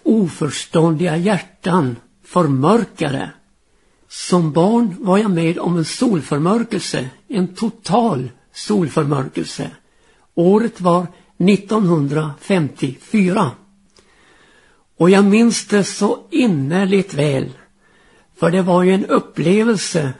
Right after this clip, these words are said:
som, eh, etsade sig fast i mitt sinne. Vi hade fått veta att det skulle bli solförmörkelse,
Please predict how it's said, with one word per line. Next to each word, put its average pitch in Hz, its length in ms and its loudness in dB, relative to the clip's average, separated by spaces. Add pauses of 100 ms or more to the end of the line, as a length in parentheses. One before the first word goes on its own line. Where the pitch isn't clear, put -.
(140)
som, 170 500 -2
eh, 170 140 0 (640)
etsade 214 580 -2
sig 190 220 0
fast - 840 -6 (380)
i 170 120 2
mitt 165 160 0
sinne. - 520 -2 (1500)
Vi 175 220 2
hade 180 220 2
fått 180 240 0
veta 196 640 0 (160)
att - 160 -6
det 202 80 -2
skulle 196 300 0
bli 196 280 0
solförmörkelse, 147 1300 -4